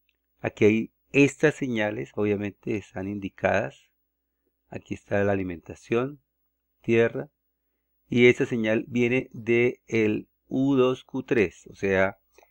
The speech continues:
circuito integrado dos, salida Q tres. Ahí nos indica de dónde viene la conexión. Aquí está el U dos, aquí podemos ver, este es el U dos, y aquí está la salida Q tres,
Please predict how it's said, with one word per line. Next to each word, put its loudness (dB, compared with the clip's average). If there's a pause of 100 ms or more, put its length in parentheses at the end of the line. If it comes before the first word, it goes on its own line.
(300)
circuito -4
integrado 4
dos, 0
salida 0
Q -8
tres. -8
Ahí -2
nos -8
indica -6 (440)
de -2
dónde 0
viene -4
la -6
conexión. -14 (160)
Aquí -10
está -4
el 0
U 0
dos, -4 (840)
aquí -8
podemos -2
ver, 2
este -6
es -6
el -6
U -4
dos, -4 (560)
y -4
aquí -4
está -2
la 2
salida -2
Q -8
tres, -8